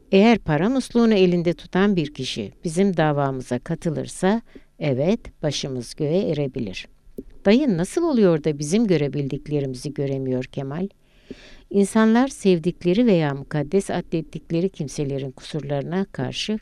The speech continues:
kör olur. Sen söyle bana şimdi, Fehime Sultan bir sohbet esnasında bu malumatı sultanın ağzından alabilir mi? Evime döneyim de Hakkı Efendi ile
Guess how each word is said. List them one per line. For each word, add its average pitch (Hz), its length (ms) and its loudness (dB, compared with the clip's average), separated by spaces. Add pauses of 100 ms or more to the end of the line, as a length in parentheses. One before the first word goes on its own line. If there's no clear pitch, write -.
kör 165 200 -2
olur. - 360 -12 (400)
Sen 247 320 0
söyle 175 420 0
bana 135 220 -2
şimdi, - 420 -12 (320)
Fehime 202 460 2
Sultan 143 580 -8
bir 180 120 2
sohbet 170 500 -2
esnasında 131 840 -8
bu 202 120 0
malumatı 139 760 -4
sultanın 156 560 -6
ağzından 175 640 -4
alabilir 139 580 -8
mi? - 120 -20 (1600)
Evime 208 380 6
döneyim 196 460 4
de 135 180 -2 (320)
Hakkı 185 360 0
Efendi 147 420 -2
ile 165 280 0